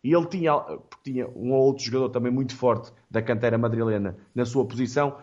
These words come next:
e o Manchester, naquela altura, apostou muito forte nele. E, e é um jogador que tinha dezassete, dezoito anos e foi logo integrado pouco tempo depois na, na equipa de sub-vinte e três.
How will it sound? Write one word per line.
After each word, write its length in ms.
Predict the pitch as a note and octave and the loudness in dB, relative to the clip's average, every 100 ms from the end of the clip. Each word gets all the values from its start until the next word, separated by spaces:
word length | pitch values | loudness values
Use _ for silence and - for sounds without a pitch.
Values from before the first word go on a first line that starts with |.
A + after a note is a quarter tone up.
| - - | -16 -4
e 100 | C#3+ | 2
o 320 | C#3+ C3+ B2+ | 4 4 2
Manchester, 560 | C3 C3 C#3 C#3 C3+ C3 | 2 2 2 0 0 -2
naquela 320 | C3 C#3 C3 | 0 2 2
altura, 360 | A#2 C#3+ C#3 - | 2 -2 -2 -4
apostou 380 | A#2+ - D3+ C#3+ | -8 -6 -4 0
muito 320 | D3+ D#3 - | 0 -2 -2
forte 320 | C#3 C3 - | 0 0 -2
nele. 200 | F#2+ D#2+ - _ _ _ - | -6 -6 -10 _ _ _ -6
E, 160 | D#3+ - E3 | -4 0 2
e 40 | |
é 60 | F#3+ | 2
um 100 | F3 | 2
jogador 440 | C3 D#3 F3 - | -2 0 0 -2
que 80 | - _ | -14 _
tinha 220 | D#3 C#3 | -4 -2
dezassete, 340 | A#2 C#3 D#3 C3 | 0 2 2 2
dezoito 280 | D#3 D3 | -2 0
anos 200 | D#3 D#3 - - | -2 -2 -8 -10
e 80 | D#3+ | -2
foi 160 | G3 | 2
logo 240 | F#3+ G3+ F#3+ | 4 4 0
integrado 640 | E3 D3+ C3+ C#3+ C#3+ F#3+ - _ _ _ _ _ - | -4 -2 0 0 0 -6 -14 _ _ _ _ _ -6
pouco 200 | D3 - | -6 -2
tempo 280 | D#3+ B2+ | -2 -2
depois 420 | A#2 A#2 D#3+ D#3+ C#3 | -6 0 0 0 -4
na, 160 | D3 | -4
na 180 | A#2+ D3 | 0 0
equipa 300 | C3+ D3 D#3 | 0 -2 -4
de 80 | D#3 | -4
sub-vinte 440 | - D3+ C#3+ D3 | 0 0 0 -4
e 40 | D3+ | -2
três. 400 | G#2+ G2 - | 0 0 -2